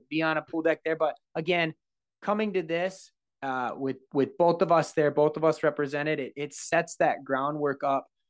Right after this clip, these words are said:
um, to hopefully accomplish some of those goals. So th-, some of those really big ones,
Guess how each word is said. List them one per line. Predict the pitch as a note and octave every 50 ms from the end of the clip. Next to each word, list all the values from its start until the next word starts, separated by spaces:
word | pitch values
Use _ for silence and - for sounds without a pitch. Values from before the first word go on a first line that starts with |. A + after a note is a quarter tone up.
| _ _ -
um, | - B2+ B2+ B2 B2 B2 C3 -
to | - - D#3+
hopefully | - D#3 F3 E3+ F3 F3+ F3 F3
accomplish | F3+ F3 - - F3 F3 F3+ - F3+ D#3+ - -
some | E3+ D#3
of | D#3 D3+
those | C#3+ C#3+ C#3+ C3 -
goals. | - - D3 C#3+ D3 D3 C#3 C#3 -
So | C#3+ C#3
th-, | B2+ C3+ C3
some | - - D#3+
of | D#3
those | D3 C#3 B2+
really | B2+ C#3 D3 D3+ D3+ C3+
big | C3+ C#3+ D3 C#3
ones, | C#3 C3+ C3 C3 B2+ B2+ - -